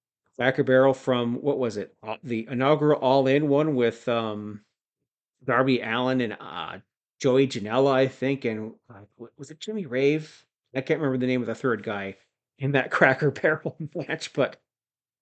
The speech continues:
yeah. So the ref here is also the bartender, and Bradshaw's the last man drinking, and he wins this plunder match.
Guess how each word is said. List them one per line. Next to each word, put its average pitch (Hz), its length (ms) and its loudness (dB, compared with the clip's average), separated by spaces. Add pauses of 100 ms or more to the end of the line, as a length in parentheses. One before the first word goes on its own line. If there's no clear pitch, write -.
(120)
yeah. 110 320 0 (460)
So 170 680 8
the 156 100 2
ref 202 440 4
here 143 360 6
is 123 460 0
also 104 260 -8
the 92 80 -12
bartender, 143 800 0 (1000)
and 185 200 4
Bradshaw's 175 440 4
the 170 60 0
last 165 260 4
man 165 140 2
drinking, 147 540 -2
and 123 180 -6
he 143 100 -2
wins 135 400 0
this 123 320 -4 (380)
plunder 131 240 -2
match. - 640 -8